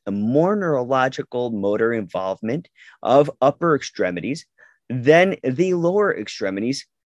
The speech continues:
with minimal sensory impairment. They would most likely be diagnosed with which of the following? Is it option A, cauda equina syndrome?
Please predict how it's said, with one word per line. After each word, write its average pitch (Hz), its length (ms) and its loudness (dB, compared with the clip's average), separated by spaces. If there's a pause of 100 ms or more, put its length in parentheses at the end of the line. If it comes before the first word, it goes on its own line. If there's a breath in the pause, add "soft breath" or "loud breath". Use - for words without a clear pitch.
with 123 520 2
minimal 143 920 0 (120)
sensory 117 640 -4
impairment. 101 760 -4 (720 soft breath)
They 135 380 4
would 202 260 2
most 135 460 2 (140)
likely 175 460 -2
be 120 220 -2
diagnosed 135 840 -2 (280)
with 123 460 0 (180)
which 98 480 0 (120)
of 139 180 0
the 131 120 -2 (120)
following? 98 560 -4 (640)
Is 131 180 0
it - 140 0 (100)
option 107 560 -4 (100)
A, 113 360 -2 (440)
cauda 131 480 2
equina 117 680 -6 (100)
syndrome? 95 600 -8